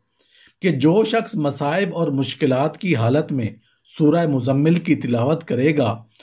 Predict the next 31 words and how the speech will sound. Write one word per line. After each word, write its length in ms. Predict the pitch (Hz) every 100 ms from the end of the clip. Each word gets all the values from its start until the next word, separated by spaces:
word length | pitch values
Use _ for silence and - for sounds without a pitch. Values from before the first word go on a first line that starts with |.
| _ _ -
उसको 340 | 185 - 214
मसाइब 540 | 196 170 - 160 196 190
और 80 | 196
मुश्किलात 600 | 170 - 156 139 131 120
से 100 | 165
निजात 460 | 135 113 113 117 113
हासिल 340 | 107 - 120
होगी। 420 | 110 110 104 110 104 _ _ _ _ _ _ - _
जोड़ों 500 | 135 113 156 208 247
के 200 | 233 233 202
दर्द 320 | 131 156 190
के 180 | 165 143
लिए, 280 | 120 113 170 - - _ _ _
अगर 260 | 185 214 247
किसी 380 | - 208 233 233
को 200 | 240 233 196
जोड़ों 360 | 113 135 156 202
के 280 | - 202 202 135
दर्द 280 | 127 147 165
की 160 | 190 165
शिकायत 600 | 160 123 117 143 165 175
हो, 300 | 107 117 - _ _ _ _ -
तो 80 | 170
रोगन 440 | 151 170 208 233
जैतून 520 | 214 147 147 180 202 208
पर 260 | 208 202 -
इकतालीस 880 | 170 - - 151 160 170 202 208 -
मरतबा 580 | 131 113 120 104 98 -
सूरह 420 | - 185 180 185 156
मुजम्मिल 540 | 123 117 131 131 120
पढ़कर 460 | 113 117 113 101